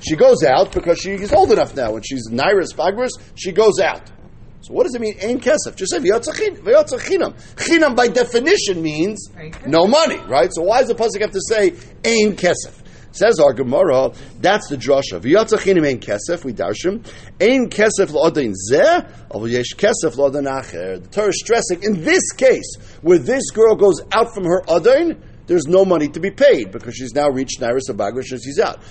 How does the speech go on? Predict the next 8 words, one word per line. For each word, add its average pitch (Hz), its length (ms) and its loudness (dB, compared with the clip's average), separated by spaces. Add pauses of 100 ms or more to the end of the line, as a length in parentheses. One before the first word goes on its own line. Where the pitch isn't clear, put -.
(140)
There's 254 220 4
another 247 600 4
case 170 640 0 (340)
where 208 640 4
there 190 260 4 (120)
is 339 580 4 (180)
money 220 640 0
associated 180 920 2